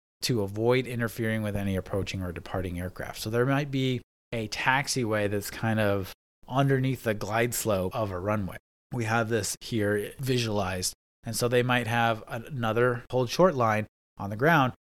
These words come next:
and then they'll have a red sign that's red. So again, red, and it says, like, twenty-seven approach. It says, "Stop here for approaching aircraft on runway twenty-seven." Again, this is very similar to I L S. They don't want you to interfere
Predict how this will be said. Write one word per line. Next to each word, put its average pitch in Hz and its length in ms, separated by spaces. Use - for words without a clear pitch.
and 120 140
then 123 140
they'll 120 100
have 135 160
a 113 80
red 117 400
sign 110 600
that's 107 240
red. 110 480
So 139 100
again, 107 280
red, 117 380
and 113 100
it 101 40
says, 107 200
like, 92 140
twenty-seven 131 600
approach. 92 580
It 131 100
says, 110 340
"Stop 135 340
here 147 260
for 123 200
approaching 120 580
aircraft 110 720
on 107 100
runway 101 240
twenty-seven." 127 380
Again, 143 560
this 110 180
is 107 100
very 117 200
similar 120 260
to 104 80
I 110 60
L 107 120
S. 131 180
They 117 120
don't 117 160
want 110 160
you 98 80
to 90 80
interfere 147 560